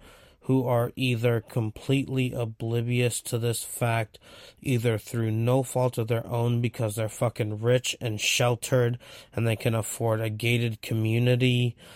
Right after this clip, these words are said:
either on the beach or in the fucking forest or something like that, or they just, they, they moved here recently from out of state. But I will tell you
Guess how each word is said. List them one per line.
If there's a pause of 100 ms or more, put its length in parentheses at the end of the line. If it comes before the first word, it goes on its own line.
(140)
either
on
the
beach
or
in
the
fucking
forest
or
something
like
that, (680)
or
they
just, (720)
they,
they
moved
here
recently (760)
from (140)
out
of
state. (1400)
But
I
will
tell
you